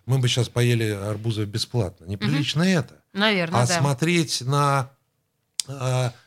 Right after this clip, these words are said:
Speaker 1: на явление и, э, ну, на явле-, любое явление надо, даже если ты против него, надо уважать, да? И потом смотреть, а почему это явление возникло? Ну, с какого перепуга? Оно, оно же не просто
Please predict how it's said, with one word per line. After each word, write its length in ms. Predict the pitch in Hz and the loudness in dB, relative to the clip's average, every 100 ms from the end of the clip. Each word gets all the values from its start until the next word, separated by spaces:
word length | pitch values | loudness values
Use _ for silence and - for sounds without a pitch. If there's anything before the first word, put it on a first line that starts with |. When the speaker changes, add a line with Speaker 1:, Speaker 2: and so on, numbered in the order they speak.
| _ - | _ -2
Speaker 1:
на 160 | 127 | 2
явление 760 | 143 139 165 226 254 170 92 78 _ - | 4 4 4 4 4 4 0 -6 _ -4
и, 360 | 147 151 147 - - | 0 2 0 -2 -4
э, 300 | 120 123 120 - - 127 | 2 2 2 -4 -14 -8
ну, 320 | - 143 87 92 | 0 0 -2 -2
на 60 | |
явле-, 240 | 131 143 120 | 0 2 0
любое 340 | 123 151 147 131 | 2 4 6 4
явление 480 | 117 127 135 123 120 | 4 4 4 4 4
надо, 400 | 123 117 117 110 - _ | 4 2 0 -2 -12 _
даже 260 | 123 127 | 0 0
если 220 | 120 117 120 | 0 -2 -4
ты 100 | 127 | -4
против 400 | 135 131 131 - | 0 0 -2 -2
него, 200 | 117 113 | 0 2
надо 240 | 110 101 | 0 -2
уважать, 640 | 101 104 127 143 - - _ _ | -2 0 2 0 -2 -10 _ _
да? 220 | - 147 160 - - - - _ _ - | -4 -4 -4 -16 -20 -20 -20 _ _ 0
И 160 | 156 | 2
потом 360 | 131 160 156 151 | 2 0 -2 -2
смотреть, 280 | - 147 107 | 0 0 -2
а 40 | |
почему 300 | 90 - 175 | -6 -2 0
это 100 | 190 | 0
явление 360 | 98 98 123 95 | -2 0 0 0
возникло? 560 | 80 85 117 - 82 - _ _ - | -4 0 0 0 -10 -20 _ _ 0
Ну, 140 | 135 | 0
с 40 | - _ - | 0 _ -6
какого 340 | 127 165 123 | -2 0 0
перепуга? 600 | - 104 104 135 107 - _ _ _ _ _ _ _ _ - | 0 -2 0 0 0 -6 _ _ _ _ _ _ _ _ -2
Оно, 240 | 131 151 - | 0 2 0
оно 160 | 143 | 0
же 100 | 127 | 2
не 80 | 139 | 2
просто 460 | 131 214 - 127 | 2 0 2 -2